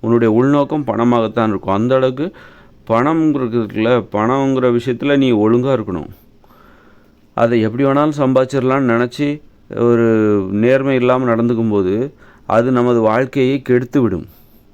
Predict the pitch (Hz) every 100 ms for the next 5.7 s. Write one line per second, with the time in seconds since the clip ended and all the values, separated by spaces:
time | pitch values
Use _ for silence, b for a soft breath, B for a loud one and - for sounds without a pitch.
0 | - - - - - 113 120 113 107 139
1 | 143 135 120 123 131 127 135 117 117 98
2 | 104 143 147 151 - 127 - 139 131 110
3 | 98 87 98 127 139 139 139 127 127 139
4 | 123 110 110 98 90 90 90 110 131 127
5 | 143 123 123 139 143 127 101